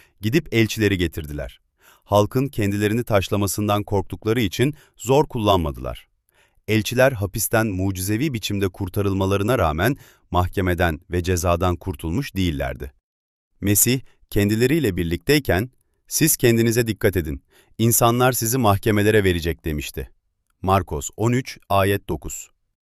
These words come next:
Allah onları kurtarmak için bir melek göndererek onlara sevgisinin bir işaretini ve kendi mevcudiyetinin bir güvencesini vermişti.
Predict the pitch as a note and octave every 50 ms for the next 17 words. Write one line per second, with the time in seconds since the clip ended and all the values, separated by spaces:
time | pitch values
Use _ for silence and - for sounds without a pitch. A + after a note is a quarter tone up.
0 | _ _ _ _ _ _ _ _ _ - G#2 A2 A2+ C3 D3+ D#3+ D3 - G#2+ G2+
1 | G#2 G#2 A2+ B2 C#3 - - G#2+ G2 - A2+ G#2 G#2 A#2+ C3+ C3 - G2 - B2
2 | B2 A#2 A2 G2+ G2 F#2+ F#2+ A2 A#2+ - - F#2 E2+ D#2+ E2 F#2+ B2+ C3+ G2 G2
3 | - - - - _ _ _ _ - G2+ G2+ G#2+ A2+ B2+ D3 C#3+ - A2+ G2+ G2
4 | F#2+ G#2 - - G#2+ A2+ B2 A#2+ G#2 G2+ - G2+ - - - F2 D#2+ D#2 D#2 D2+
5 | - D#2+ D2+ F#2 C3+ D3+ - - _ _ _ - B2 C#3+ - - - G2+ G#2 A#2
6 | D#3+ E3+ C#3 A#2 G#2+ G2+ A2 A2 G#2 A2 A2+ G#2+ - - B2+ C#3+ D#3 B2+ C3 A2+
7 | G#2+ G#2+ G#2+ G#2+ G#2+ G#2+ G2+ G2+ - - G2+ F#2+ F2 D#2+ D2 C#2+ C#2 B1+ - -
8 | - B1+ -